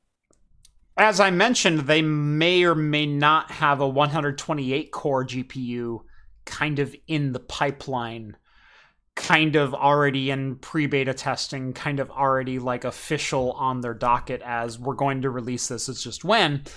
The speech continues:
Uh, on the enterprise side of things, that may or may not support V D I, that may or may not be equivalent to, oh, I don't know, a forty ninety. So,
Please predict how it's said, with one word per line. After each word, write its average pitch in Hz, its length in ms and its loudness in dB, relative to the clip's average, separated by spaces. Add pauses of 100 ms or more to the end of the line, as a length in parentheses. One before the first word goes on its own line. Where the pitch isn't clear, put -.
(540)
Uh, 156 480 6
on 160 160 4
the 151 120 -4
enterprise 185 520 4
side 147 180 6
of 139 120 0
things, 151 360 0
that 269 260 2
may 403 200 4
or 359 80 6
may 247 160 4
not 190 260 6
support 165 400 0
V 143 200 -4
D 127 220 -2
I, 127 200 2
that 156 260 2
may 160 240 2
or 170 80 6
may 160 220 2
not 147 320 2
be 139 100 -2
equivalent 147 600 -4
to, 135 300 -4 (200)
oh, 147 160 -4
I 131 80 2
don't 131 100 -4
know, 113 140 -4
a 117 40 -6
forty 120 340 -6
ninety. 127 400 -8 (2500)
So, 151 760 4